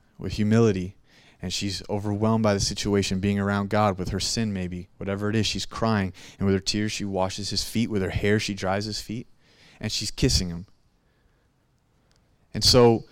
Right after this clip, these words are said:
she comes to God, and I want to point again to worship. She's worshiping God. She is doing what? Giving him everything. Everything. Everybody else in the room disappears,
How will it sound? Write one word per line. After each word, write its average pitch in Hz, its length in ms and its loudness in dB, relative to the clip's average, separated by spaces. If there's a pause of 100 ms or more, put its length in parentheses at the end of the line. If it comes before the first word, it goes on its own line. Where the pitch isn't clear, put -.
(160)
she - 260 -2
comes 147 340 2
to 131 100 -4
God, 113 480 4 (920)
and 104 100 -8
I 101 40 -2
want 104 180 0
to 104 40 -2
point 113 240 -6
again 107 200 0
to 113 100 2
worship. 104 440 0
She's 120 200 -4
worshiping 117 540 -4
God. 117 340 -6 (360)
She 143 300 -2
is 113 160 0
doing 110 460 2
what? 101 240 0 (280)
Giving 113 380 -2
him 107 280 -6
everything. 95 560 -8 (640)
Everything. 104 800 0 (120)
Everybody 131 520 4
else 117 260 4
in 117 60 -2
the 110 80 0
room 104 260 0
disappears, 104 640 -4